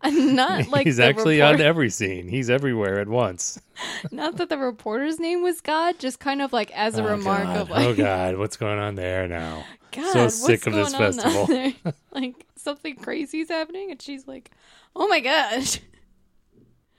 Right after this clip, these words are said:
Speaker 2: So here's a question. So we talked about all these, this radio being in English before.
Speaker 1: Yeah.
Speaker 2: And we talked about how, like, there's radio, English radio in Japan because of the armed services,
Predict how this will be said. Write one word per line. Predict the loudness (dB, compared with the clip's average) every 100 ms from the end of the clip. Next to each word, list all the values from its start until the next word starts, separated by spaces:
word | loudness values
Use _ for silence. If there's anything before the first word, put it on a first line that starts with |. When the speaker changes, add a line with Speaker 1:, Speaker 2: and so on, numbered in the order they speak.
| _
Speaker 2:
So | -2 2
here's | 4 2
a |
question. | 0 -2 -2 -6
So | -2
we | 0
talked | 0 0 0
about | -2 0
all | 0
these, | -2 -6 -8
this | -10 -10 -10 -8
radio | -4 -2 -2 -4
being | -6 -10 -12
in | -12
English | -12 -12 -14 -16 -20 -20 _ _
before. | -20 -14 -14 -14 -18 _ _ _ _
Speaker 1:
Yeah. | -8 -4 -4 -6 -8
Speaker 2:
And | -12 -12
we | -10
talked | -8 -8
about | -8 -10
how, | -10 -10 -10
like, | -12 -14 -18 _ -12
there's | -10 -12 -18 -20 -20 -10
radio, | -8 -6 -6 -8 -10 -8
English | -6 -4 -6
radio | -6 -6 -8 -10
in |
Japan | -14 -6 -4 -2 -4 -8
because | -14 -14 -12 -12
of | -12
the | -12
armed | -14 -14
services, | -12 -10 -12 -16 -18 -20